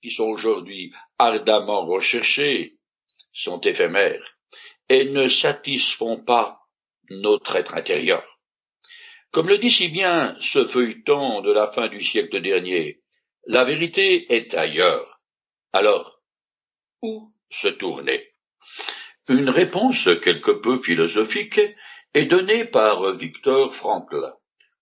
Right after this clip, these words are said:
le juif allemand rendu célèbre par les écrits qui relatent ses expériences en camp de concentration. Il dit ceci : La relation avec Dieu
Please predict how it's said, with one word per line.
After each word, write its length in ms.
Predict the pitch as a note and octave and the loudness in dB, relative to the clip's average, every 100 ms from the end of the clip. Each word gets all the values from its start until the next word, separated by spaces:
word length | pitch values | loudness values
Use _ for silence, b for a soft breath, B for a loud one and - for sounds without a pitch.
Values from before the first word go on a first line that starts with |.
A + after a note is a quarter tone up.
| _ | _
le 160 | D#2+ | -6
juif 280 | F2+ E2 F2+ | -6 -6 0
allemand 400 | A2+ C3 D#3+ E3+ | 0 2 2 4
rendu 280 | F#2+ E2+ E2+ | 4 0 -2
célèbre 580 | - A#2 C3+ E3+ E3+ G2 | 0 4 4 4 2 -2
par 180 | - F#2 | 2 0
les 240 | F#3+ - | 0 -2
écrits 420 | A#2+ - G3 F3 b b b | -8 -8 -10 -10 b b b
qui 140 | - - | -2 2
relatent 580 | - F#2+ F#2 - - F2 | 4 4 4 -2 -4 -4
ses 340 | - F#2 F2+ | -2 -2 -2
expériences 920 | E2+ - F2+ E2 F#2 G#2 G2 - - b b _ | -4 -2 2 4 2 2 -2 -6 -8 b b _
en 160 | - F2 | 0 0
camp 260 | - G#2 F2 | 2 0 2
de 120 | D2+ | -4
concentration. 800 | D2+ D#2 - C2+ E2+ - - - _ _ _ | -4 -6 -6 -4 0 2 2 -2 _ _ _
Il 200 | D#3+ D3+ | -2 0
dit 140 | A3+ | 2
ceci : 580 | A#3+ G#2+ F2 - D#2+ D2 - _ _ _ _ _ b b b _ | 2 4 2 2 -2 -4 -12 _ _ _ _ _ b b b _
La 120 | - C#3+ | 0 2
relation 540 | E3+ F#3+ F3+ - G2+ | 4 4 2 0 0
avec 320 | G2 G#2+ A#2 | 2 0 -2
Dieu 260 | A2 F3 | -2 0